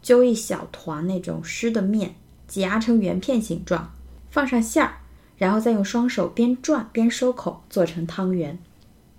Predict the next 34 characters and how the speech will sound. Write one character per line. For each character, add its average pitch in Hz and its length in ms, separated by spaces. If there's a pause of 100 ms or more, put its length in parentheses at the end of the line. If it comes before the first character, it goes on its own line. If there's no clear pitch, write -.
(720)
我 185 80
们 170 100
国 165 160
家 226 200
比 185 100
较 185 100
大， - 380
所 - 220
以 175 100
就 185 140
是 180 260
有 165 320
各 233 220
种 180 180
各 180 120
样 165 180
的 175 40
差 170 240
别。 170 220 (880)
但 269 160
是 294 60
呢， 240 260
对 233 160
于 226 100
吃 262 240
货 262 220
来 180 140
讲 185 200
是 180 140
没 180 80
有 185 140
区 - 240
别 185 160
的， 190 100